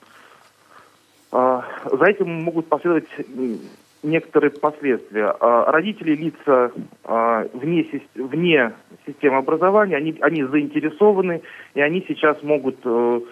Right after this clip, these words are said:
отстоять систему специального образования, и для этого нужно, а, направлять письма поддержки в защиту системы специального образования и Института коррекционной педагогики, в частности,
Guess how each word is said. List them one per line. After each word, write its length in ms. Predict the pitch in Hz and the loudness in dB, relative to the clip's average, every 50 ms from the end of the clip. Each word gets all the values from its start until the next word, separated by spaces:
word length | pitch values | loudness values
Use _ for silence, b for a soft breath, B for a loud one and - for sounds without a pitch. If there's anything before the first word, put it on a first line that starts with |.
| B B B B B B | B B B B B B
отстоять 500 | - 135 - - 165 160 156 147 131 - | -2 -2 0 2 2 4 4 4 2 0
систему 340 | - 127 - - 135 131 123 | -6 -8 -4 -2 -2 -2 -4
специального 480 | 127 - _ - 143 131 127 127 127 | -8 -8 _ 0 2 2 2 0 -2
образования, 720 | 131 135 156 156 156 185 190 196 226 226 214 202 190 180 170 B B B B B B B B _ - | -2 0 0 2 2 2 4 4 2 2 2 0 -4 -4 -6 B B B B B B B B _ -10
и 280 | - 143 143 143 143 139 | -6 -6 -4 -2 -4 -4
для 220 | 135 143 160 165 | -2 2 4 4
этого 880 | 185 190 185 - 160 143 139 135 131 131 131 127 123 123 123 120 117 113 | 4 4 2 -2 -4 0 2 4 4 6 6 6 6 6 4 4 4 2
нужно, 640 | 110 120 143 170 165 139 139 147 135 127 123 120 117 - - - - - - | 0 0 -2 -2 -2 -2 -2 0 0 2 0 0 -2 -8 -14 -14 -16 -16 -10
а, 640 | - - 110 113 110 110 104 101 104 87 71 64 - - - - - - | -4 -2 0 0 2 2 0 0 0 -2 -4 -6 -8 -10 -12 -14 -14 -12
направлять 640 | 113 135 147 147 151 156 156 156 160 156 143 127 - - _ - _ _ _ _ | -8 -6 -4 0 2 2 2 2 2 0 0 0 -2 -8 _ -20 _ _ _ _
письма 420 | - 165 143 - - 135 123 120 | -12 -12 -12 -8 -6 -4 -4 -2
поддержки 600 | 113 - 139 139 139 135 143 135 117 - - - 113 | -2 -2 -2 -2 -2 2 0 0 0 0 -6 -4 -4
в 180 | 107 101 - | -4 -4 -2
защиту 320 | - 131 123 - 151 - 123 | -2 -4 -2 -4 -6 -10 -12
системы 300 | - _ - 143 123 120 | -10 _ -4 -4 -4 -4
специального 420 | 127 - - 131 120 123 120 120 | -4 0 2 2 4 4 2 0
образования 440 | 127 117 143 139 131 131 120 120 123 | 2 2 2 4 4 4 2 2 -4
и 40 | 123 | -6
Института 260 | 123 123 - 143 - | -8 -6 -8 -8 -8
коррекционной 380 | - 127 110 - - 139 131 123 | -8 -12 -8 -4 -2 0 0 0
педагогики, 520 | 123 131 127 127 123 120 123 117 120 123 | -2 0 0 0 0 0 -2 -2 -2 -6
в 60 | 120 - | -8 -2
частности, 600 | - 185 196 190 - 175 151 - - 143 131 | 0 0 0 0 -2 -10 -12 -10 -8 -8 -8